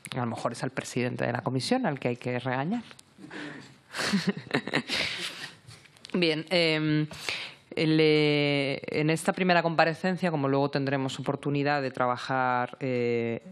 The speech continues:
mm, el dictamen, donde iremos más en detalle a los posicionamientos y a las conclusiones de este trabajo, lo que querría hacerle es fundamentalmente preguntas,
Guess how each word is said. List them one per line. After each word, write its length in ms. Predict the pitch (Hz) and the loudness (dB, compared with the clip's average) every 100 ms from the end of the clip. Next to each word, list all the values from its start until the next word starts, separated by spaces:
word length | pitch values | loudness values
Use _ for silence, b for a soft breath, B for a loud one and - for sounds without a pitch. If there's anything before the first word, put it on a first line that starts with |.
| 190 - | -20 -10
mm, 560 | - 127 127 123 123 127 - - - | -6 -4 -4 -4 -4 -6 -8 -10 -4
el 120 | 156 | -2
dictamen, 680 | 139 - 165 156 147 180 175 | -2 4 4 4 -2 -2 -4
donde 380 | 151 135 127 120 | -2 0 0 0
iremos 380 | 123 131 123 135 | 0 -2 -2 -2
más 300 | 127 120 - | -2 -4 -8
en 120 | 139 131 | -4 -2
detalle 460 | 131 143 143 127 | 2 4 4 0
a 60 | 117 | 0
los 180 | 113 - | -2 -4
posicionamientos 1040 | 131 - 123 127 120 127 139 131 127 - | -8 -6 -4 -2 0 0 -2 -2 -6 -4
y 20 | |
a 60 | 117 | -2
las 160 | 113 | -4
conclusiones 680 | - 123 120 120 - 135 135 | -2 -4 -4 -6 -2 -2 -2
de 60 | 135 | -6
este 160 | - | -4
trabajo, 520 | 135 131 147 - 156 - B B B B B | 0 2 2 0 -6 -6 B B B B B
lo 220 | 147 143 | 0 0
que 160 | - 143 | 0 0
querría 340 | 143 139 147 | 0 2 2
hacerle 360 | 143 165 160 151 | 2 0 2 0
es 160 | 151 | -2
fundamentalmente 1300 | - 147 135 131 131 139 139 139 131 147 139 131 120 127 | -4 0 2 2 2 2 2 -2 0 0 2 2 0 0
preguntas, 800 | - 123 120 117 110 107 - - | 0 0 0 -2 -4 -6 -10 -10